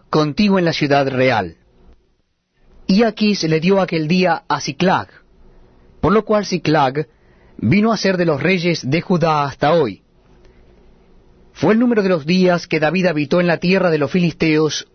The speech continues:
un año y cuatro meses. Y subía David con sus hombres,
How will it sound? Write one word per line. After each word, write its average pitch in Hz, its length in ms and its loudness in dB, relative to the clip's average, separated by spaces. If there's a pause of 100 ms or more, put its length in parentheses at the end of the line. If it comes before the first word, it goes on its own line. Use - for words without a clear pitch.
(140)
un 214 200 2
año 180 360 0
y 127 80 -2
cuatro 143 360 0
meses. - 520 -6 (1600)
Y 165 120 0
subía 233 320 0
David 202 320 0
con 180 160 0
sus 170 240 -4
hombres, 143 680 -2